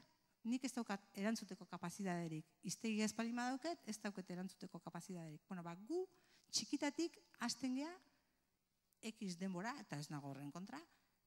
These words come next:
erabiltzen beste hizkuntza baten pentsatzeko. Orduan, no-, noiz geratzen zaigu gure hizkuntzan pentsatzeko denbora? Nun dago gure sormena? Ez dut esaten, txarra daneko bada jendea, eleanitza dana, eta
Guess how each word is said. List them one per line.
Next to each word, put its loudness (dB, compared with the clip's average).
erabiltzen 2
beste 2
hizkuntza 2
baten 0
pentsatzeko. -4
Orduan, -2
no-, 2
noiz 2
geratzen -2
zaigu 2
gure 2
hizkuntzan 2
pentsatzeko -2
denbora? -2
Nun 0
dago 4
gure 2
sormena? 0
Ez -8
dut -4
esaten, 2
txarra 4
daneko 0
bada 2
jendea, -2
eleanitza -4
dana, -4
eta -8